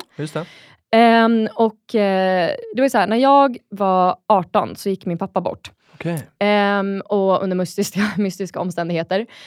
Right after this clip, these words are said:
Speaker 2: Eh, och, eh, då fick jag möjlighet att köpa mig min första bostad. Och det är så här, jag har ju alltid jobbat, eh, och försörjt mig själv sedan jag var, ja, sexton år och flyttade ju hemifrån. Men
Speaker 1: Mm.
Speaker 2: innan det så betalade jag alla mina omkostnader förutom då hyra hemma.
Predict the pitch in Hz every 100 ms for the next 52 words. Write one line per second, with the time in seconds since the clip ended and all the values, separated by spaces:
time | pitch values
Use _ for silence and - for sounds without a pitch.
0 | - - 208 208 208 202 196 - 214 208
1 | _ - 196 180 185 - 185 254 247 220
2 | 190 185 175 170 170 - 180 170 208 175
3 | 175 170 175 190 202 180 254 220 302 262
4 | - - 202 220 180 214 277 277 - 262
5 | 175 - 175 220 165 233 - - - _
6 | - _ - 190 180 180 - 190 - 202
7 | 220 208 180 160 165 160 160 160 156 -
8 | - - 170 165 _ _ - 170 208 -
9 | 202 165 156 170 165 165 175 170 160 208
10 | - 175 175 180 190 185 175 165 170 170
11 | 170 160 165 160 160 165 180 170 233 -
12 | 190 165 165 170 165 165 160 175 190 170
13 | 147